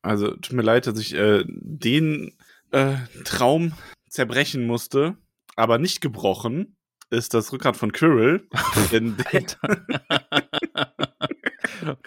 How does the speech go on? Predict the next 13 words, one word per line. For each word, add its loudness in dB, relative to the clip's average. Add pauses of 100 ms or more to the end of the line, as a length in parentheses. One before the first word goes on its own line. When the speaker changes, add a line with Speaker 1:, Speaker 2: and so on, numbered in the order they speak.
(340)
Speaker 2:
Ja, 2
okay. -2 (120)
Speaker 1:
<laughs> -4
Ja, 8
ich 4
weiß, 6
war 12
nicht, 4
nee, 4
aber 8
Speaker 2:
<laughs> 4
Ja, 4
Speaker 1:
okay. 4